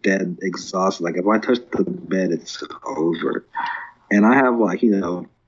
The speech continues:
ten people. And halfway through the match, I look over, and it says, like,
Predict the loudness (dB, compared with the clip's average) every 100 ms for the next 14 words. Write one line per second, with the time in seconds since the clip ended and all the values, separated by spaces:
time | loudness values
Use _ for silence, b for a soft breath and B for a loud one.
0 | _ _ _ _ _ _ -2 0 0 0
1 | 0 0 0 -2 -8 _ _ _ 2 4
2 | 4 2 4 4 4 4 2 0 -2 2
3 | 2 2 -4 -8 _ _ -4 -4 -2 -2
4 | -2 -2 -4 -4